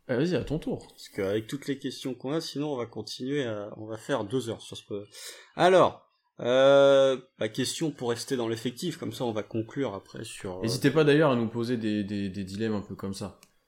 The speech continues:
Speaker 2: Oui. Euh, j'ai vu dans le chat, euh, Becky Hammon, est-ce qu'on irait la chercher ? Oui, mais elle ne sera pas intéressée.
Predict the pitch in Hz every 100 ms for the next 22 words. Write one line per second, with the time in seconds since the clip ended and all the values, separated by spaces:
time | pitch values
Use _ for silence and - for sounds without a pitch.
0 | _ _ - 113 110 _ - - - _
1 | - 98 110 113 117 139 127 120 113 -
2 | 139 139 - 110 104 104 110 110 - 120
3 | 123 135 120 - 120 117 120 117 - 110
4 | - 135 143 127 160 - 117 117 143 -
5 | - 110 113 117 110 113 107 156 147 -
6 | 113 -